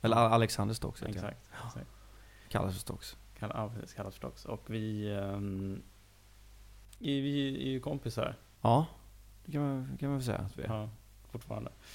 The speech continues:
Speaker 2: Och, eh, skådisar någonstans också.
Speaker 1: Ja, det är vi ju.
Speaker 2: Är vi?
Speaker 1: Eh, är vi ju. Det får vi ändå säga att vi är.
Speaker 2: Ja, det tycker jag.
Speaker 1: Gud, vad det lät deppigt, som att vi inte skulle vara det.
Speaker 2: <laughs> Nej, men
Speaker 1: Att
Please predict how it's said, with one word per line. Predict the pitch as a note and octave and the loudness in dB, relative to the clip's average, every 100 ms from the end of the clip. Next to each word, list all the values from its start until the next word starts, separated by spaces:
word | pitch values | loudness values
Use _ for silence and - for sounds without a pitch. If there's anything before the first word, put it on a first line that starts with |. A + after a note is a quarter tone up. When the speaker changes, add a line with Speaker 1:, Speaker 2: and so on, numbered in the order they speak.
| - - - - | -16 -16 -18 -20
Speaker 2:
Och, | - | -8
eh, | G#2 G#2 - G2 - - A2+ | -6 -2 -2 -2 -2 -4 -8
skådisar | - B2 D3 D#3 A#2 | -6 -2 0 0 -2
någonstans | G#2 - - - | -4 -6 -8 -8
också. | - - - - - - - - - | -12 -10 -12 -12 -20 -20 -20 -10 0
Speaker 1:
Ja, | - | 4
det | A#2+ F3 | 8 8
är | G2 | 6
vi | |
ju. | E2+ - - - - - - | 2 -2 -6 -14 -20 -16 -6
Speaker 2:
Är | A#2 | -4
vi? | - | -4
Speaker 1:
Eh, | - - - C3+ | -10 -10 0 0
är | |
vi | - | 2
ju. | - G2 A#2 - | 0 -2 -6 -6
Det | B2+ | 2
får | D3 | 6
vi | C#3+ | 6
ändå | A#2 | 6
säga | G2 G2+ | 4 0
att | - | -2
vi | - | -2
är. | G#2 E2+ - | -2 -4 -2
Speaker 2:
Ja, | A2 A#2+ B2 - - | 0 0 -2 -10 -12
det | A#2+ | -10
tycker | A#2+ A#2+ | -10 -8
jag. | - - - - - - - | -10 -12 -18 -18 -20 -20 4
Speaker 1:
Gud, | B2 | 6
vad | A#2 | 8
det | A2 | 6
lät | G2 | 4
deppigt, | - A#2+ - D3 C#3+ | 0 -4 2 2 2
som | A2+ G#2+ | 2 2
att | A#2 | 2
vi | |
inte | G#2+ | 0
skulle | - G#2+ | 0 -2
vara | G2+ C#3+ D#3+ | 0 0 -2
det. | - - - - - - - - - | -2 -8 -10 0 6 6 6 2 6
Speaker 2:
<laughs> | - - - - - - | 4 4 -16 -18 -16 -4
Nej, | C3 - | -2 2
men | D#3 - - - | 2 2 -8 0
Speaker 1:
Att | B2+ | 0